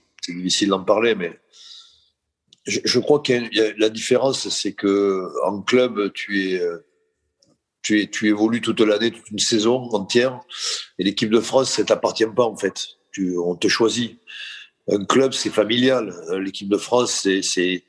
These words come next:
très élitiste. C'est, c'est-à-dire que tu représentes ton pays. Donc, t'as, je pense que la responsabilité n'est pas la même. Elle est beaucoup plus grande quand tu es capitaine de l'équipe de France que quand tu es capitaine d'un club.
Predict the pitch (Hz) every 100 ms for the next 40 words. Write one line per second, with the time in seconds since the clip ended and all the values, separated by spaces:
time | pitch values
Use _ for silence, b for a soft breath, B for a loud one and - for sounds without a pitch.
0 | - 117 107 110 113 113 131 - - 98
1 | 90 90 - B B B - - 98 -
2 | 101 98 110 104 107 104 98 113 123 117
3 | 92 98 98 - 107 104 - B B B
4 | B B _ - - _ _ - - 147
5 | 143 120 113 - 120 - 110 113 131 127
6 | - 107 135 127 92 92 90 101 - 98
7 | 113 104 120 98 101 92 95 92 92 98
8 | - 95 92 - 92 - 131 135 - 95
9 | - 92 - 90 98 - 92 101 95 123
10 | 101